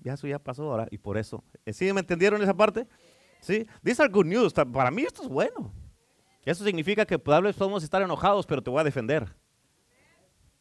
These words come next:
Eso es bueno. ¿Sí o no? Y por eso,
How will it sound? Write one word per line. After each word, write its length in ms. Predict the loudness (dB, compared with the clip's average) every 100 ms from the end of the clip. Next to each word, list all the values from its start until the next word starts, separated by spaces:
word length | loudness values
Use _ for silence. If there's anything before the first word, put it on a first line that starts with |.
| _ _ -10
Eso 240 | -8 -6
es 80 | -2
bueno. 380 | 2 2 0 -10 -20 -20 _ _ _ _
¿Sí 160 | 4
o 80 | 6
no? 240 | 6 2 -6 _ _ _ _ _ _ _ _ _ _ _ _ _ -16 -16 -8
Y 100 | -6
por 180 | 4 10
eso, 420 | 10 10 8 8